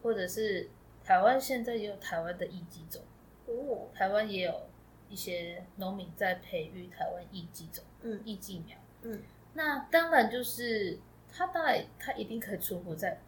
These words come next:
Speaker 1: 很，很多地方。
Speaker 2: 嗯。
Speaker 1: 可是就像大家可以把这个概念想成它是个农作物，我去到不同地方之后，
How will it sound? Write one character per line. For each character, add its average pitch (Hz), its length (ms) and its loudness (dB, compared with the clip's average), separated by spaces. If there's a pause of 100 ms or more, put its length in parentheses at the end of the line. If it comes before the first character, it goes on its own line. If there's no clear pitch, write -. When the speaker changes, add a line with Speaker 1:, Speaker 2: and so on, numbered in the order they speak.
Speaker 1:
很， 175 340 0
很 185 120 -6
多 165 280 -6
地 - 240 -14
方。 - 180 -10 (120)
Speaker 2:
嗯。 226 160 -4 (360)
Speaker 1:
可 - 80 -2
是 277 180 -4
就 269 140 -2
像 254 380 2 (580)
大 277 140 2
家 269 140 2
可 240 180 -2
以 208 60 0
把 - 420 -2 (300)
这 302 160 -8
个 302 240 2 (400)
概 240 160 6
念 226 180 -2
想 165 220 -6
成 - 180 -14 (100)
它 220 80 -12
是 - 140 -8
个 185 140 -4
农 165 80 -10 (240)
作 185 120 -10
物， 170 220 -14 (140)
我 202 100 -4
去 320 220 -2
到 285 140 4
不 277 160 -2
同 190 220 -2
地 220 180 -2
方 180 260 -4
之 180 240 -8
后， 185 340 2